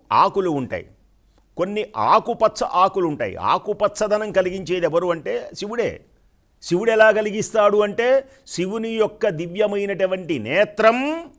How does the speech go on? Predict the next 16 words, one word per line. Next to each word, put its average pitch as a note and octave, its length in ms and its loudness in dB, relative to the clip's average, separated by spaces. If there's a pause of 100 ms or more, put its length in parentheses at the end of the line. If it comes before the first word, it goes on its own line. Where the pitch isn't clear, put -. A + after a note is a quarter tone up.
(240)
సూర్యుడు. D3 1300 2 (240)
శివుని G#3 400 -4
యొక్క G3+ 380 0
ఒక F#3 220 2 (100)
నేత్రం A#3+ 540 0
పేరు B3 320 4
సూర్యుడు. A#3 500 -2 (140)
సూర్యుని A#3+ 560 -2
యొక్క A#3 340 2
కిరణముల A3+ 600 4
వల్లనే A3+ 840 10 (680)
కిరణజన్య C#3+ 1160 -6
సంయోగ D3+ 680 -4 (140)
క్రియ F3+ 240 -4
జరిగి C3+ 460 -6 (720)
పర్ణములలో D#3+ 680 0